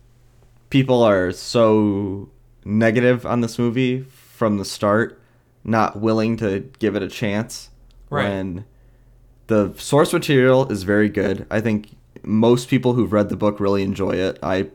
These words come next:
Speaker 1: personally really enjoy it. I know you enjoy it. I haven't heard a, you know, bad review about it, basically.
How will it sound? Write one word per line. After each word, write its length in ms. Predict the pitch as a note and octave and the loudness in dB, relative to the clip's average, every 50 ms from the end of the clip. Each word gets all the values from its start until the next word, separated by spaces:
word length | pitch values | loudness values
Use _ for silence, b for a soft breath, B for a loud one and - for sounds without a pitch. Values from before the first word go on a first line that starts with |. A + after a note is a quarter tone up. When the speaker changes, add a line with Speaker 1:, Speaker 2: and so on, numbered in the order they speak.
| _ - | _ -8
Speaker 1:
personally 380 | - A2 F#2 F#2 - G2 F#2+ F#2 | -6 -4 -4 -4 -4 -6 -4 -4
really 180 | F2+ F#2+ F#2+ | -4 -4 -4
enjoy 240 | F#2+ E2+ - F#2 F#2 | -4 -4 -6 -6 -6
it. 100 | F2+ - | -4 -4
I 40 | E2+ | -6
know 80 | E2 F2+ | -6 -6
you 200 | F2 F2+ F2+ F#2+ | -6 -6 -6 -6
enjoy 300 | F#2 F#2+ - F#2 F2+ F#2 F#2 | -6 -6 -6 -6 -6 -4 -4
it. 80 | F#2+ G2+ | -4 -2
I 60 | G2+ | -2
haven't 240 | G#2 G#2 F#2+ F#2 F#2 | -2 -2 -2 -2 -2
heard 380 | G#2 G#2 G#2 G2 F#2+ - - - | -2 0 0 -2 -4 -8 -8 -6
a, 100 | F#2 F#2 - - _ - | -6 -6 -6 -8 _ -12
you 100 | - - | -8 -6
know, 80 | F2+ F2 | -6 -2
bad 240 | - G#2+ G2+ G#2 G2+ | 0 0 0 0 0
review 260 | G2+ F#2 G#2 G2 F#2+ | -2 -2 0 0 0
about 300 | F#2 - G2 G2+ G2+ F#2+ | 0 0 0 0 0 0
it, 120 | F2 - | -2 -4
basically. 580 | - F2+ F2+ - - - - F2+ F#2 G2 G2+ | -6 -6 -6 -6 -10 -10 -8 -6 -6 -6 -6